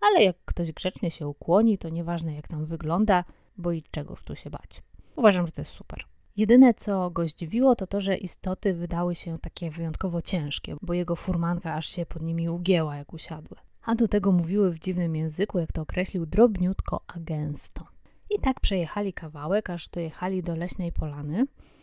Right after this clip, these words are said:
Ta polana jest dzisiaj już legendarna, nawet została oznaczona na Google Maps. Można wpisać miejsce lądowania ufo, Emilcin i wyskoczy wam właśnie to miejsce.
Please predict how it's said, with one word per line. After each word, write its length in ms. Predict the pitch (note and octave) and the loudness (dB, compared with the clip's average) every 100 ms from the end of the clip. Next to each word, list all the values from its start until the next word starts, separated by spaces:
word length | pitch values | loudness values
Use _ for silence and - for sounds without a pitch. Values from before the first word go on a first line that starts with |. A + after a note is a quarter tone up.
| - - | -18 -10
Ta 100 | D4 | -2
polana 360 | F3 F3+ G3 | 2 4 2
jest 140 | E3 D#3+ | 0 -4
dzisiaj 260 | - E3 | -6 -4
już 300 | D#3 - - | -6 -6 -2
legendarna, 680 | F3 F#3+ E3+ D#3 F3+ F3+ F3 | 2 2 2 2 0 2 -2
nawet 260 | D#3+ D#3 D#3+ | -2 -4 -6
została 380 | D#3+ F3+ E3+ | -8 -6 -4
oznaczona 460 | F3+ F3 E3+ F3+ E3+ | -4 -4 -4 -4 -4
na 160 | D#3 D3+ | -4 -2
Google 320 | G#3 A#3 G#3 | 2 4 4
Maps. 300 | E3+ - - | 0 -4 -4
Można 260 | E3+ D#3+ | -4 -4
wpisać 300 | D#3+ F3 D#3+ - | -6 -8 -8 0
miejsce 360 | G3+ G#3 - F#3+ | 2 4 2 -2
lądowania 580 | F3 E3+ D#3+ D#3+ D#3+ C#3+ | -2 -2 -2 -4 -4 -4
ufo, 440 | - A#3 - F3+ | -2 -2 2 0
Emilcin 640 | F3 E3 G#3 A#3 - F3 - | 2 -2 -2 -2 -2 -4 -4
i 140 | F3 | -6
wyskoczy 480 | D#3+ - E3 E3 E3 | -6 -8 -8 -8 -6
wam 320 | D#3 D#3+ D#3+ - _ _ - | -6 -4 -6 -12 _ _ 0
właśnie 280 | G3 - E3+ | 2 2 0
to 100 | D3 | -6
miejsce. 380 | D3 - - | -8 -12 -16